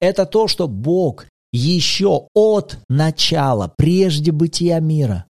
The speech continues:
решил вопрос с нашими грехами,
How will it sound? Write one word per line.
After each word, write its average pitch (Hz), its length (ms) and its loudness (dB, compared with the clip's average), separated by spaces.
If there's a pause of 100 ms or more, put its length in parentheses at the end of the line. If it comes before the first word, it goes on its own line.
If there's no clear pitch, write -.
(100)
решил 165 680 0
вопрос 147 880 0
с - 240 -4
нашими 147 580 0
грехами, 131 760 -2